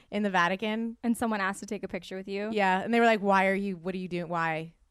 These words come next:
Speaker 1: why are you wearing that?" I, that would be, I wouldn't, I wouldn't have gone in. That's how, that is how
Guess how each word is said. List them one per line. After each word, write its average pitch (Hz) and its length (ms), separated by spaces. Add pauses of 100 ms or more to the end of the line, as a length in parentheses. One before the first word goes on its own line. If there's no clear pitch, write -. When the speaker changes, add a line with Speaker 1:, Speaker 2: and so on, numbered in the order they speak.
(240)
Speaker 1:
why 185 200
are 185 40
you 170 120
wearing 170 300
that?" - 180 (200)
I, 214 160
that 220 220
would 247 120
be, 269 160
I 220 140
wouldn't, 269 280
I 196 120
wouldn't 214 140
have 185 80
gone 180 140
in. 170 260 (340)
That's 202 220
how, 262 200 (440)
that 233 340
is 381 100
how 277 400